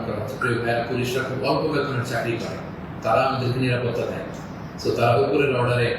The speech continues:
এতদিন এগুলো করেছে, তাই বলে আপনি পুলিশের উপরে এবার আক্রমণ করতে পারেন না। আপনার দলের বিরোধী বলে আপনি তাদেরকে আক্রমণ করতে পারেন না। সুযোগ পেয়ে আপনি এই অন্যায়ভাবে এটার ব্যবহার আপনি করতে পারেন না।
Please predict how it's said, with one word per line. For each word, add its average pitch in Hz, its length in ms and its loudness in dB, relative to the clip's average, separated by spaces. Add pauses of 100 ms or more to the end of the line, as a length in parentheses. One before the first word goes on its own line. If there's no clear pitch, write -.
(140)
এতদিন 120 320 -2
এগুলো 113 320 0
করেছে, 101 320 0
তাই 113 140 -2
বলে 117 160 -2
আপনি 117 260 -2
পুলিশের 123 260 0
উপরে 120 220 -2
এবার 113 260 2
আক্রমণ 127 380 0
করতে 127 280 -4
পারেন 123 180 2
না। 107 120 -4 (720)
আপনার 127 460 0
দলের 127 540 4
বিরোধী 143 380 4
বলে 135 200 4
আপনি - 140 -2
তাদেরকে 123 300 4
আক্রমণ 127 320 0
করতে 117 180 -4
পারেন 104 280 0
না। - 100 -4 (560)
সুযোগ 151 480 2
পেয়ে 135 500 4 (140)
আপনি - 240 -4
এই 104 360 0 (960)
অন্যায়ভাবে 131 440 4
এটার 113 180 4
ব্যবহার - 320 2
আপনি - 200 -2
করতে 101 280 -6
পারেন - 120 -2
না। - 220 -8